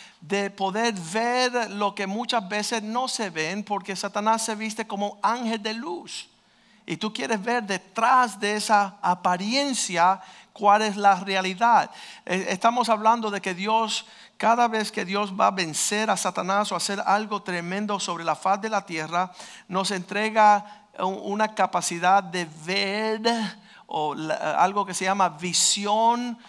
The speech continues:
um, algo que pueda abrir nuestros ojos. De hecho, el día que yo me convertí al Señor, estaba en la iglesia y, y casi como el Señor me decía, "Tú eres un ciego".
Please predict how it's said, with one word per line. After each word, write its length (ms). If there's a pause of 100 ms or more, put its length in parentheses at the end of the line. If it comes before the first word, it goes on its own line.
(280)
um, 520
algo 400
que 200
pueda 300
abrir 460
nuestros 400
ojos. 580 (340)
De 280
hecho, 280
el 180
día 220
que 160
yo 160
me 140
convertí 460
al 140
Señor, 640 (1300)
estaba 420
en 60
la 100
iglesia 600 (580)
y, 540 (180)
y 120
casi 320
como 220
el 60
Señor 340
me 80
decía, 360
"Tú 120
eres 200
un 140
ciego". 600